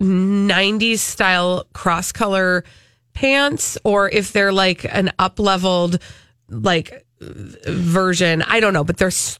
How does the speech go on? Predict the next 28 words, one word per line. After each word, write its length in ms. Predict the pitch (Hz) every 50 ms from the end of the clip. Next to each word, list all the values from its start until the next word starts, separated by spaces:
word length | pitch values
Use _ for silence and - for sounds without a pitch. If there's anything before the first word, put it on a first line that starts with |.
| -
maroon, 680 | - 214 202 202 196 190 214 233 233 240 247 262 262 -
striped 420 | - - - - 208 220 226 -
on 180 | 247 233 226 208
one 200 | 190 190 185 196
side 440 | - - 185 170 170 175 175 175 - - - - - _ _ _ -
and 480 | 185 185 180 170 165 170 165 160 156 - _ -
not 480 | - - 170 175 175 170 175 185 - -
striped 360 | - - - 170 160 151 -
on 120 | 160 156
the 140 | 156 156 151
other. 380 | 131 127 139 135 135 143 180 - _ _ _ _ _ _ _ _ _ _
And 120 | - 196 190
they're 120 | 185 170
way 220 | 170 180 180 190
too 200 | 208 - - 294
big 440 | 226 180 160 139 135 165 196 - - _ _ _ -
and 140 | 180 185 202
shapeless. 800 | - - 185 160 143 - - 135 120 120 185 - - - - - _ _ _ _ _ -
And 120 | 180 185
then 120 | 185 180
on 120 | 175 175 180
top 260 | 185 208 240 247 -
of 100 | 233 202 185
that, 180 | 196 180 175
he's 200 | 170 185 196 175 185
wearing 340 | 175 170 170 170 170 175 185
a 60 | 175
tunic. 520 | - - 240 277 247 127 - - - -